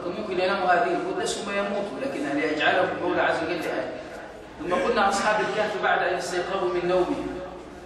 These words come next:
تساءلوا فيما بينهم: "كم لبثتم؟" قالوا: "يوما أو بعض يوم"، ثم ردوا العلم إلى الله تبارك وتعالى. أمر اشتبه عليه ترد علمه إلى الله تبارك وتعالى.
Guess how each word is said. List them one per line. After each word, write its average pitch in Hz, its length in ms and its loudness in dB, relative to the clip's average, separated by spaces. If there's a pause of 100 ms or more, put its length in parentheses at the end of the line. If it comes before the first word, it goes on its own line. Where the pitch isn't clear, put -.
(560)
تساءلوا 190 480 4
فيما 175 280 0
بينهم: 170 440 0 (840)
"كم 151 200 -2
لبثتم؟" 196 480 0 (340)
قالوا: 151 240 0
"يوما 180 280 4
أو 156 280 0
بعض - 280 4
يوم"، - 160 2
ثم 170 220 -4
ردوا 175 360 -2
العلم 202 200 -2
إلى 175 160 0
الله 175 240 2 (140)
تبارك 156 380 2
وتعالى. - 340 -2 (400)
أمر - 360 2
اشتبه 185 500 2
عليه 160 500 4 (320)
ترد - 340 -2
علمه 185 380 0
إلى 170 140 2
الله 170 320 2
تبارك 135 340 2
وتعالى. 147 280 -2